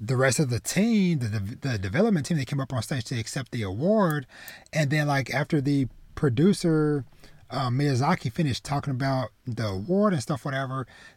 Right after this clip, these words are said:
this young kid came up to the mic and said something. And it was like, "Wait,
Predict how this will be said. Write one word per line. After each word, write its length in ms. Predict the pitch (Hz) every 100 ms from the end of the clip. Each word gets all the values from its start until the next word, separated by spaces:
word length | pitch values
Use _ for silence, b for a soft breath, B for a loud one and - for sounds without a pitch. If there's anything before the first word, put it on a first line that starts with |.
| -
this 260 | 123 120
young 180 | 135 160
kid 280 | - 175 160
came 200 | - 160
up 100 | 151
to 80 | 160
the 100 | 123
mic 400 | 123 143 170 -
and 160 | 143
said 320 | - 185 170 -
something. 720 | - 208 214 165 139 135 135 B B B B B -
And 140 | 160
it 60 | 175
was 100 | 180
like, 300 | 160 135 95
"Wait, 220 | 135 165